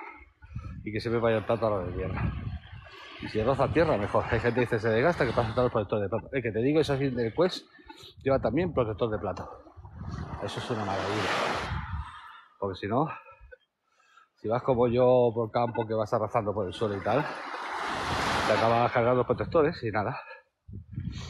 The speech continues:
No le pongáis nunca la mierda esa de ponerle cosas alrededor y tal. Eso no me para. Mira. Estas alfombras. Pues nada,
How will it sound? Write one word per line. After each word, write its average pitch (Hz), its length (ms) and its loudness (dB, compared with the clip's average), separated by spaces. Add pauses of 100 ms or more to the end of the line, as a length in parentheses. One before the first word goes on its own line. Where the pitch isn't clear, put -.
(180)
No 139 80 2
le 151 120 4
pongáis 151 280 4
nunca 156 220 4
la 127 140 4
mierda 143 360 4
esa 135 200 2
de 127 80 4
ponerle 127 340 2
cosas 120 300 0
alrededor 110 420 0
y 110 80 -4
tal. 120 180 -2 (540)
Eso 113 120 -6
no 95 60 -2
me 92 60 -2
para. 90 160 -6 (1300)
Mira. - 200 -12 (1400)
Estas - 200 -6
alfombras. 151 560 -2 (1400)
Pues - 1600 -16
nada, 90 200 -6